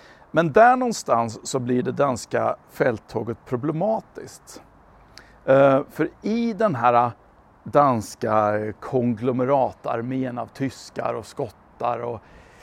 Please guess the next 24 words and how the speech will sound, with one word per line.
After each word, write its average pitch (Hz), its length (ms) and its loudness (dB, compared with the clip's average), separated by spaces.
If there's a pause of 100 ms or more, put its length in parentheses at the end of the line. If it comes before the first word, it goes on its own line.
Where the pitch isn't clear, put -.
(360)
män 151 420 2
från 151 240 0
de 147 140 0
sven-, 147 440 -2
från 143 220 -2
de 143 140 0
danska 135 480 2
städerna 127 920 0
och 113 260 -2
från 127 160 -8
det 123 80 -4
danska 131 500 -4
frälset 123 880 -4
och, 120 200 -6
och, 127 340 -8
och - 200 -20
från 139 180 -8
många 143 240 -2
olika 131 340 -4
håll, 110 280 -6 (460)
eh, 127 140 0
så 127 140 -6
uppstår - 760 -6
osämja. 190 920 -4